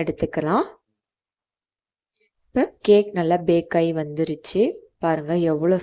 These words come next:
சாஃப்டா இருக்குன்னு. இது நல்லா ஆற விட்டுட்டு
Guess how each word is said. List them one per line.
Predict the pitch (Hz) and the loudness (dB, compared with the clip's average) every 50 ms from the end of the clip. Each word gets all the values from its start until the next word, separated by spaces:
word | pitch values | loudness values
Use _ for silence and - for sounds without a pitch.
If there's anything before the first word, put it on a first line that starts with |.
| - - | -2 -2
சாஃப்டா | 170 156 156 151 - _ - 170 | -2 -2 -2 -4 -6 _ -2 0
இருக்குன்னு. | 165 156 151 - - 151 143 151 170 220 302 - - - - - - - | 0 -2 -4 -8 -12 -10 -6 -4 -4 -4 -4 -6 -8 -14 -20 -20 -14 0
இது | - 202 208 185 | 4 6 6 6
நல்லா | 185 180 180 196 220 214 180 175 170 | 6 4 4 4 4 4 4 4 4
ஆற | 180 190 202 196 | 6 4 4 2
விட்டுட்டு | 175 170 160 - - 151 151 - 233 | 2 -2 -4 -4 -4 -4 0 2 2